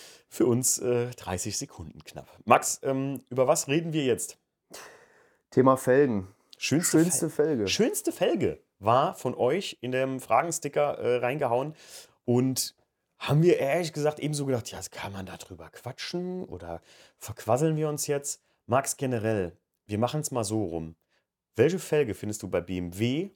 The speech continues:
Speaker 1: original jetzt? Du kennst die ja durch mich so ein bisschen, ne? Die O-E-M-Felgen.
Speaker 2: Mhm.
Speaker 1: Kannst mir die auch beschreiben vom Design? Vielleicht kann ich dir dann die Dinger nennen, äh, die, die, die,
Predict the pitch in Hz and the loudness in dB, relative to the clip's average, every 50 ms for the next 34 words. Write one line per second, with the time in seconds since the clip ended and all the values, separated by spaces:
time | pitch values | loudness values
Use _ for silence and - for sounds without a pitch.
0 | _ - 90 82 87 90 82 87 98 110 127 139 151 160 156 151 156 160 160 - | _ -8 -8 -8 -6 -6 -4 0 2 2 4 2 2 0 0 2 2 2 0 -2
1 | - 85 - - 113 113 - - 98 98 87 85 82 - 117 147 175 - - 127 | -8 -8 -6 -4 -4 -4 -6 -6 -4 -2 -2 -2 -4 -4 -4 -4 -4 -4 -4 -6
2 | 135 156 160 - - 107 92 95 117 156 170 127 - - 95 98 98 - 78 107 | -4 -4 -6 -4 -4 -6 -4 -4 -4 -6 -6 -6 -8 -6 -4 -2 -2 -2 -2 -2
3 | 117 - - 139 143 151 160 - _ - 151 151 151 147 139 135 131 127 127 123 | -4 -4 -6 -6 -6 -6 -10 -12 _ 0 2 2 4 4 4 2 4 4 2 2
4 | - 135 117 110 87 - - 98 - - 90 120 120 - 90 85 80 85 78 85 | 2 0 2 2 0 0 -2 -4 -2 0 0 0 0 -4 -6 -6 -6 -6 -4 -4
5 | 85 98 110 - - 82 80 - - 95 92 101 92 87 82 85 80 80 98 104 | -4 -4 -4 -6 -8 -8 -6 -6 -6 -6 -6 -4 -4 -4 -4 -6 -8 -8 -6 -6
6 | 104 87 82 80 90 98 107 - - 92 82 92 85 82 76 85 80 80 78 - | -6 -6 -6 -8 -8 -10 -8 -4 -4 -4 -2 -2 -4 -6 -6 -6 -8 -8 -10 -12
7 | - 78 76 73 | -14 -16 -16 -16